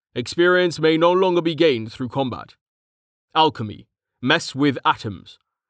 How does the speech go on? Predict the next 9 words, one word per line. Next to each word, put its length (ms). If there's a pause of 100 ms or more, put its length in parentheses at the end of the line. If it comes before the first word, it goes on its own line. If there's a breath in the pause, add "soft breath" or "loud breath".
(160)
Magical 460
atoms 480
might 260
be 160
a 60
thing. 360 (600)
See 480
adamant. 600 (1200)
Alchemist. 680